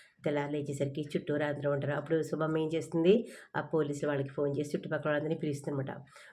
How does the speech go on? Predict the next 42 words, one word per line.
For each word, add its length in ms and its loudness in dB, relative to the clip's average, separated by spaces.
వెంటనే 240 2
పోలీసులు 420 0
వస్తారు, 320 -2
చుట్టుపక్కల 420 -4
వాళ్ళందరూ 340 0
వస్తారు. 380 -4
తెల్లారి 220 2
లేచి 120 2
చూసేసరికి, 420 -2
వీళ్ళు 220 2
లేచి 180 0
కళ్ళు 160 2
తెరిచి 240 -2
చూసేసరికి 540 2
చుట్టూరా 320 6
జనము 360 4
పోలీసులు 380 2
అందరూ 180 0
ఉంటారు. 280 0
అప్పుడు 300 -4
వాళ్ళ 240 2
విషయం 360 2
అర్థమవుతుందన్నమాట. 680 0
అప్పుడు 500 0
వెంటనే 480 2
పోలీసులు 460 0
వాళ్ళు 160 2
దొంగల్ని 340 2
తీసుకుపోతారు. 580 -2
అంటే 300 4
అంతవరకు 500 2
వాళ్ళని 680 6
ఎవరు 180 4
పట్టుకోలేరు, 600 4
వాళ్ళు 160 0
పెద్ద 220 -2
దొంగలు 260 2
అనమాట. 360 2
అది 580 -6
చుట్టుపక్కల 460 0
దొంగలు 420 2
జరుగుతూ, 280 2